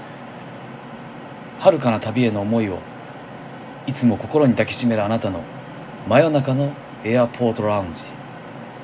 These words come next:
そっと扉を開けば、地平線はまるで遠い記憶のように過ぎ去り、地球は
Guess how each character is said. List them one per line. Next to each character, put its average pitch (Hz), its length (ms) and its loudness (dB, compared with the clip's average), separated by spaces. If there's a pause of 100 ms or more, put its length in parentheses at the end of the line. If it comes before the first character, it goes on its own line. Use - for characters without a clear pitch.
(1300)
そ 131 200 0
っ - 20 0
と 156 160 4
扉 151 380 4
を 147 60 4
開 143 260 2
け 139 80 -4
ば、 - 100 -10 (1600)
地 110 180 2
平 113 160 4
線 110 220 2
は 110 80 6
ま 110 180 6
る 127 80 4
で 139 140 6
遠 135 240 2
い 135 80 4
記 135 120 -2
憶 135 160 2
の 131 120 4
よ 135 100 6
う 120 60 6
に 98 40 -2
過 104 140 -2
ぎ 98 60 -4
去 104 160 -4
り、 87 80 -10 (1500)
地 - 160 2
球 123 240 4
は 110 160 2